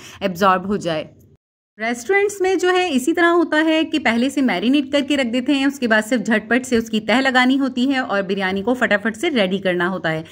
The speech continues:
तो इस मेथड को आपने ज़रूर ट्राई करना है। अब चलते हैं मसाला रेडी करने की तरफ। एक पैन में मैं डाल रही हूँ एक कप कुकिंग ऑयल,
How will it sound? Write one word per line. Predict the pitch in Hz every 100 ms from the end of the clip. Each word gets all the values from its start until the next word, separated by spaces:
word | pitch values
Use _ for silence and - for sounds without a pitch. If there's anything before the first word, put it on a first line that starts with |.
| - -
तो | 247
इस | 285 262
मेथड | 339 339 339
को | 349
आपने | 302 285 302
ज़रूर | 302 196 202 233
ट्राई | 269 269
करना | 269 262 262
है। | 277 320 466 - -
अब | 208 233
चलते | 349 349
हैं | 392 403 403
मसाला | 311 233 196 202
रेडी | 214 208
करने | 226 226 233
की | 226
तरफ। | 233 247 370 -
एक | 214 214
पैन | 202 220
में | 302
मैं | 330
डाल | 311
रही | 311
हूँ | 302 311 320 -
एक | 214 208
कप | 294 -
कुकिंग | 214 196 208
ऑयल, | 185 175 214